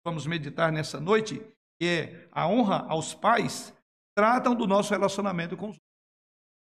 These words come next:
Então, o primeiro ponto que nos chama a atenção é exatamente que ele é essencial, primeiramente, pela transição que ele faz entre os deveres para com Deus,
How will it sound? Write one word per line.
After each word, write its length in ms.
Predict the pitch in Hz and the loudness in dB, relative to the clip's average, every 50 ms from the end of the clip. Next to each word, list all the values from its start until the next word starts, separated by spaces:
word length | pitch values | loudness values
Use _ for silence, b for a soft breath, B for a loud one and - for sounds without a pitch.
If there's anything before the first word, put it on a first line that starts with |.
| _ _ | _ _
Então, 400 | _ 240 269 285 285 285 - 240 | _ 2 2 4 2 0 -2 -6
o 60 | 185 | -4
primeiro 340 | - 214 226 254 262 262 - | 0 2 4 4 4 2 0
ponto 320 | - 214 226 226 208 208 | 2 2 4 4 2 0
que 80 | 190 214 | -2 0
nos 140 | 208 196 | 0 0
chama 240 | - - 208 196 202 | 0 2 2 2 2
a 20 | 202 | 0
atenção 480 | 196 202 196 196 - 233 247 254 247 | 0 -2 -4 -2 -2 0 0 2 2
é 80 | 254 233 | 2 0
exatamente 640 | 226 185 226 233 226 214 208 202 220 233 - - | 2 2 2 2 2 2 2 2 2 0 -2 -2
que 100 | - 233 | -2 -2
ele 160 | 220 220 190 | 0 2 2
é 460 | 196 196 208 214 208 - - - - _ | 2 2 2 0 0 -6 -14 -18 -14 _
essencial, 1040 | - 202 202 - 202 202 190 - - 196 202 214 233 247 - - - - - - _ _ | -2 -2 0 0 -2 -4 -4 -4 0 2 2 4 4 2 0 -2 -8 -16 -20 -20 _ _
primeiramente, 580 | 202 208 214 220 214 208 196 208 226 226 - - | -2 2 4 4 4 4 2 0 -2 -2 -4 -4
pela 240 | - 226 220 220 | -4 0 2 2
transição 1000 | 214 214 - - 247 277 294 269 202 233 220 - - - 240 254 285 294 285 262 | 0 0 0 2 4 4 4 4 2 0 -2 -2 -2 0 2 4 4 4 2 0
que 120 | - - | 0 0
ele 160 | 220 220 214 185 | 0 0 0 -4
faz 480 | - - 165 156 147 143 - - - - | -2 0 2 2 2 0 -2 -6 -6 -4
entre 240 | 170 170 156 156 | -4 -4 -2 -4
os 80 | 175 - | -6 -4
deveres 480 | 143 180 175 156 180 208 233 226 202 - | -2 -2 -2 2 4 4 4 2 0 0
para 240 | - 233 233 226 | 2 2 2 2
com 160 | - 214 240 233 | 0 -2 -2 2
Deus, 480 | 208 220 240 - 440 - - - - | 2 2 2 2 -2 -4 -8 -10 -12